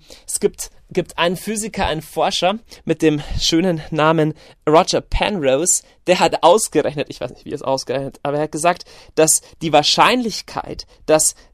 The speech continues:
die hohe Energie am Anfang des Universums bei einer so niedrigen Entropie, ähm,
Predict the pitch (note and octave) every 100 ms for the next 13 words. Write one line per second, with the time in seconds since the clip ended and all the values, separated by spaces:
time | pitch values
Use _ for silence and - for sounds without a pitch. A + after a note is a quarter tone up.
0 | _ G#3+ B3+ A#3+ - G#3 B3 A3+ - E3+
1 | D3+ D3 F3 A3+ A3 D3 - _ _ -
2 | - D3+ - F3 A3 G3+ E3+ - E3 D3+
3 | D#3 F#3+ D#3+ D3 - D3+ - D#3 D3+ E3
4 | A3+ - E3+ G3+ E3+ F3+ - - F#3+ G3+
5 | F3 D3+ - F3+ F#3+ F3+ - - - D3+
6 | D3+ D#3